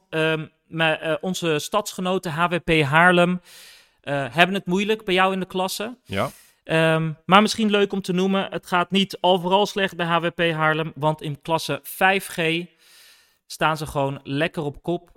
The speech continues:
Speaker 1: En, eh, of, ja, zijn ze kampioen.
Speaker 2: Ja.
Speaker 1: Zijn ze kampioen, klasse vijf G. Dus gefeliciteerd H W P Haarlem drie. Eh, toch nog een feestje. En, eh, nou, hopelijk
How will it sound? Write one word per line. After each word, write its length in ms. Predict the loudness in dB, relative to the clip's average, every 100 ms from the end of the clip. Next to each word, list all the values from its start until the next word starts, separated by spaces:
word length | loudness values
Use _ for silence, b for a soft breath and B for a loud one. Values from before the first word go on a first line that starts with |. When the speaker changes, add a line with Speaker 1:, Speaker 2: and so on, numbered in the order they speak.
| _
Speaker 1:
En, 380 | -8 -8 -10 -12
eh, 280 | -8 -6 -6
of, 180 | -6 -10 -14 -20 -6
ja, 240 | -4 -4 -8
zijn 240 | -8 -8
ze 60 | -6
kampioen. 380 | -8 -6 -6 -4
Speaker 2:
Ja. 260 | -2 -4 -8
Speaker 1:
Zijn 220 | -4 -4
ze 60 | -2
kampioen, 440 | -8 -6 -8 -10 -6
klasse 260 | -6 -6
vijf 280 | -4 -2 -2
G. 280 | -6 -8 -8 -10
Dus 340 | -10 -10 -12 _
gefeliciteerd 540 | -14 -6 -6 -4 -6
H 140 | -2 -4
W 100 | -2
P 100 | -6
Haarlem 360 | -2 -4 -4 -8
drie. 360 | -10 -10 -14 b b b b b
Eh, 560 | -8 -6 -4 -6 -8 -10 -18 -2
toch 140 | -2
nog 160 | -2 -6
een 60 |
feestje. 480 | -6 -6 -4 -8 -10
En, 300 | -10 -10 -10
eh, 100 | -12
nou, 320 | -8 -8 -6 -4
hopelijk 540 | -4 -4 -6 -10 -14